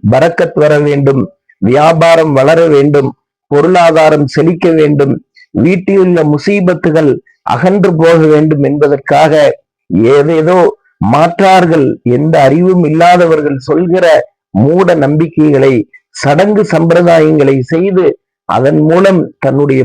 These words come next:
பொருளாதாரம் வளர வேண்டும், தனது செல்வம் கொழிக்க வேண்டும், தனது வாழ்க்கையில் உள்ள பிரச்சனைகள் இல்லாமல் ஆக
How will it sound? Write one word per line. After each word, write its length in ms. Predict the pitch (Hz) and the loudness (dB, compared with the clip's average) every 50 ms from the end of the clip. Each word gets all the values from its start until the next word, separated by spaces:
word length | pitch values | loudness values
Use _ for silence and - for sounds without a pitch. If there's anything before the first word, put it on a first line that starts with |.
| 123 | -4
பொருளாதாரம் 800 | - 135 135 143 160 170 170 165 165 160 156 151 151 143 139 135 | -2 -4 -2 0 2 2 2 2 4 4 2 2 2 2 0 0
வளர 280 | 127 123 127 143 151 160 156 | 0 0 0 2 2 2 0
வேண்டும், 420 | 151 147 147 143 139 143 143 131 117 - _ _ _ - - - _ _ | 0 0 -2 -2 -2 -2 -2 -2 -4 -6 _ _ _ -20 -20 -20 _ _
தனது 340 | - 147 143 156 160 151 147 135 | -4 -2 0 0 0 0 -2 -2
செல்வம் 480 | - - 160 175 196 190 196 190 185 156 | -2 -2 -2 0 0 0 0 0 -2 -2
கொழிக்க 380 | - 160 156 175 185 170 190 180 | -2 -2 -2 -2 -2 -2 0 0
வேண்டும், 440 | 165 160 156 151 156 147 143 139 127 - - _ _ _ _ _ - | 2 2 2 2 2 0 0 0 -2 -4 -8 _ _ _ _ _ -8
தனது 280 | - 139 139 135 131 135 | -4 -4 -2 -2 0 0
வாழ்க்கையில் 600 | 123 127 131 147 175 170 - 180 180 175 165 156 | 0 0 2 0 0 0 0 0 0 0 2 2
உள்ள 160 | 156 156 151 143 | 2 2 0 0
பிரச்சனைகள் 800 | 131 127 - 143 147 151 - 202 185 185 185 180 165 170 156 139 127 - _ _ _ _ _ - | -2 -2 -4 -4 -4 -2 -2 -2 -2 -2 -2 -2 -2 0 0 0 -2 -4 _ _ _ _ _ -4
இல்லாமல் 540 | 101 127 156 160 180 185 185 190 190 165 | -2 -2 0 2 2 2 2 2 2 2
ஆக 200 | 156 156 156 151 | 2 2 2 2